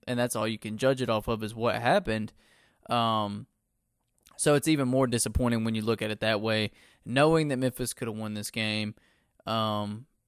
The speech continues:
knowing that for two and a half quarters they did nothing offensively create, creative at all. It was a hundred percent conservative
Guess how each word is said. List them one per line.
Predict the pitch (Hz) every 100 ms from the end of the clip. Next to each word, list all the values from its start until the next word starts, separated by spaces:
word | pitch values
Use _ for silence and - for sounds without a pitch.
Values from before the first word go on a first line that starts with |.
| _ _ _ _ _ _
knowing | 127 123 143 147 127
that | 123 110
for | 113
two | - 147
and | 135
a | 120
half | 120 117
quarters | - 139 120 110
they | 117 117
did | 110 - 139 127
nothing | 127 131 - 175 135
offensively | 127 139 151 147 127 117 113 110 - _ _
create, | - 143 147 135 - -
creative | - 131 143 143
at | 131 131
all. | 131 135 131 - _ _ _
It | - 120
was | 110 107
a |
hundred | 117 143 143
percent | 139 151 135
conservative | - 123 - 127 123 127 123 117